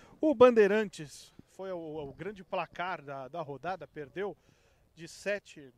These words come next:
perdeu noventa e nove a sete da equipe do Pasteiro. E o São José e a Poli foi vinte e seis para a Poli, vinte e cinco para o São José. No grupo B foi dezessete a cinco por Farrapos em cima do Charrua. Curitiba setenta e quatro a cinco Pé Vermelho.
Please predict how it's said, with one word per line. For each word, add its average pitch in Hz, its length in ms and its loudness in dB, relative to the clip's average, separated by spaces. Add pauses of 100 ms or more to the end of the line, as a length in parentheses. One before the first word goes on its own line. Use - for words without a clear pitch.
perdeu 165 180 -8
noventa 196 400 -6
e 185 60 -2
nove 202 340 -2
a 220 180 -4
sete 202 380 -4
da 180 80 -2
equipe 180 260 -10
do 170 80 -10
Pasteiro. 202 560 -2 (340)
E 233 60 -10
o 214 60 -6
São 233 200 -6
José 180 460 -4
e 170 60 -6
a 160 100 -6
Poli 160 380 -8
foi 151 320 -14 (100)
vinte 175 280 -20
e 147 40 -20
seis - 480 -14
para 156 220 -12
a 131 40 -14
Poli, 160 220 -12
vinte 165 240 -20
e 151 60 -18
cinco - 180 -18
para 165 120 -14
o - 20 -16
São 180 120 -12
José. 143 300 -10 (420)
No 254 160 -2
grupo 240 320 -6
B 214 160 2
foi 226 160 -6
dezessete 190 540 -4
a 170 60 -4
cinco 175 240 -16
por 170 120 -10
Farrapos 170 480 -6
em 160 60 -12
cima 147 220 -14
do 190 60 -12
Charrua. 233 380 0
Curitiba 220 520 -4
setenta 175 400 -8
e - 20 -12
quatro 151 260 -6
a - 60 -14
cinco 185 240 -10
Pé 185 140 0
Vermelho. 220 420 -4